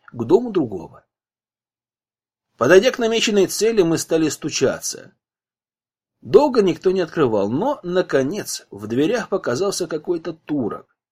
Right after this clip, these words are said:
Завидя его, Ишим-хан упал на колени, высоко подняв над головой скованные руки и залопотал что-то по-турецки.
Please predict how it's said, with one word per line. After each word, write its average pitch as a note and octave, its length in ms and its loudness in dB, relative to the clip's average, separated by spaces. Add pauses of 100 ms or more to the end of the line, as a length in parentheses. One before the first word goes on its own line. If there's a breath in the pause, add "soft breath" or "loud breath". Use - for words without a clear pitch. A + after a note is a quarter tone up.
(680)
Завидя A2+ 540 0
его, B2 360 0
Ишим-хан C3+ 760 0
упал B2 380 0
на G2+ 140 -8
колени, E3+ 560 -4 (300 soft breath)
высоко E3 560 0
подняв D#3 480 -2
над D3+ 160 -4
головой C3 400 2
скованные A#2 580 0
руки G#3 280 -6
и F#3+ 220 2
залопотал D3 680 2
что-то E3 300 -4
по-турецки. D3 840 -6